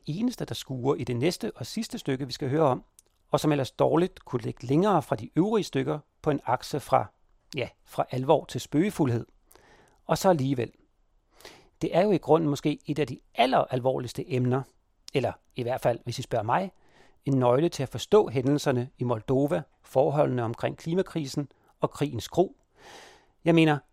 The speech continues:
finans- og bankverdenens kvælertag på vores liv og planet. Og det er ganske passende temaet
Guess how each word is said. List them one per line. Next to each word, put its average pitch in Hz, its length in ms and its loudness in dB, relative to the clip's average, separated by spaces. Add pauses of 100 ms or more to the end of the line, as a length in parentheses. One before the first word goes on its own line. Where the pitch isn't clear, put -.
(200)
finans- 151 500 -2
og 165 120 -10
bankverdenens 143 680 0
kvælertag 143 680 -4
på 131 100 -4
vores 135 260 -2
liv 123 220 -4
og - 120 -6
planet. 117 420 -6 (1200)
Og - 80 4
det 220 120 4
er 147 80 2
ganske 127 340 -2
passende 131 420 -6
temaet 165 520 -4